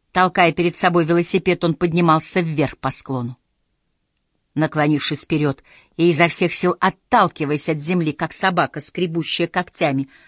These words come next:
каменистую почву, он шел с такой стремительностью, с какой никогда раньше не взбирался вверх,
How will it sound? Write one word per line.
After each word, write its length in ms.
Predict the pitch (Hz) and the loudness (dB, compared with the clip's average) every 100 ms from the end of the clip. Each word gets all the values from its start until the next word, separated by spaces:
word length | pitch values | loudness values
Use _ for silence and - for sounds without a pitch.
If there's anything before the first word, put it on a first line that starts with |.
| _ - | _ -4
каменистую 640 | 185 190 180 156 - 175 | 0 2 2 0 0 -2
почву, 500 | - 156 139 - 135 _ _ - | 0 -2 -2 -6 -8 _ _ -4
он 120 | 147 | -2
шел 260 | 139 151 135 | -2 -4 -4
с 140 | - | -4
такой 420 | 139 131 - 269 | -6 -6 0 0
стремительностью, 960 | - - 190 165 - 135 131 - - 123 _ _ | 0 -2 0 0 0 -4 -4 -4 -10 -14 _ _
с 160 | - - | -8 -2
какой 320 | 160 - 147 | -2 0 2
никогда 540 | 175 - 247 190 165 | 2 2 0 2 2
раньше 340 | 127 123 - 135 | 0 -4 -4 -2
не 80 | 135 | -2
взбирался 640 | 127 135 131 120 - 135 | -4 -4 -4 -2 -2 -2
вверх, 400 | 120 120 - | -4 -10 -12